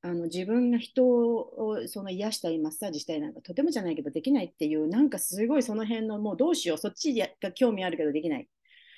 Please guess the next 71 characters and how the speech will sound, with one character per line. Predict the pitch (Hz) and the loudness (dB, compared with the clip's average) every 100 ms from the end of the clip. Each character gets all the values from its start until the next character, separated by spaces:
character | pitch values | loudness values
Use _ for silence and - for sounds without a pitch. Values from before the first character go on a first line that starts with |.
| - 170 | -14 -4
う | |
ん。 | 175 165 151 139 - - | 0 2 0 -2 -6 -4
そ | - | 0
ん | 392 403 | 0 0
な | 359 | 0
こ | |
と | 320 | 2
が | 220 | 2
あ | 180 | 0
っ | |
た | 170 | -2
ん | |
で | 156 | -2
す | 147 | -2
よ | 139 | -2
ね。 | 165 185 - _ - | -2 -2 -6 _ -8
う | 180 | -2
ん。 | 175 | 0
だ | 202 254 | 0 0
か | 208 | 0
ら、 | 170 - - _ | -2 -4 -14 _
そ | - 175 | -8 -4
の | 143 | 2
デ | 226 | 4
ザ | 208 339 415 | 6 4 6
イ | 277 | 4
ン | |
し | 220 - | 2 0
て | 175 175 | 0 0
ア | 220 254 | 2 2
ー | |
テ | 294 | 2
ィ | |
ス | 320 | 0
テ | - | 0
ィ | 349 | -2
ッ | |
ク | 240 | -2
な | 190 | -2
仕 | 170 - 180 | -2 -4 -4
事 | 190 185 | -2 -4
と | 175 160 | -6 -6
美 | 185 | -2
容 | 208 | -2
師 | 208 | -2
と | 165 | -6
し | - | -6
て | - | -8
す | - 175 | -4 -2
る | 208 | -4
っ | - | -2
て | 165 | 0
い | |
う | 165 | 4
の | 151 | 4
は、 | 170 156 135 | 2 0 -2
そ | 247 | 0
ん | 349 392 | 0 0
な | |
に | 349 | 0
私 | - 302 311 | 2 2 2
も | 285 | 2
自 | 226 | 4
分 | 226 285 277 | 4 6 6
で | 269 | 4
己 | 196 247 311 | 4 4 6
を | 302 | 4
知 | 302 269 | 2 -2
っ | |
て | - | -4
て、 | - 165 160 143 | -2 0 0 -2